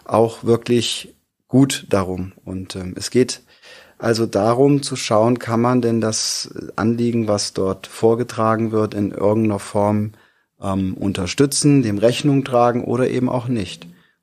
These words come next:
Und das Ganze passiert hier in Hessen in etwa in tausend Fällen pro Jahr. Und, ähm, das ist, glaube ich, ein wesentlicher Unterschied zwischen den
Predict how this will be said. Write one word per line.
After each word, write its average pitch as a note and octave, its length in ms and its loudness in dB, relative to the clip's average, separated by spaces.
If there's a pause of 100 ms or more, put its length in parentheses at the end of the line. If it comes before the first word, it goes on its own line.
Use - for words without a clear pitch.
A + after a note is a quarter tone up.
Und G#2 80 -4
das G#2+ 160 0
Ganze A2 260 2
passiert A#2+ 460 -2
hier A2 160 -2
in G#2+ 80 0
Hessen A2 440 -2
in G#2 120 -4
etwa G2+ 360 -2
in G2 120 -4
tausend G2 380 -6
Fällen G2+ 380 -10 (800)
pro G2 140 -2
Jahr. A2 460 2 (840)
Und, G#2 540 -2
ähm, G2 460 -2 (340)
das F#2+ 200 0
ist, - 120 -2
glaube G#2 300 2
ich, G#2 100 -6
ein G2+ 140 0
wesentlicher G#2 640 -2 (340)
Unterschied G2+ 580 -2 (280)
zwischen - 320 -4
den G2 220 -4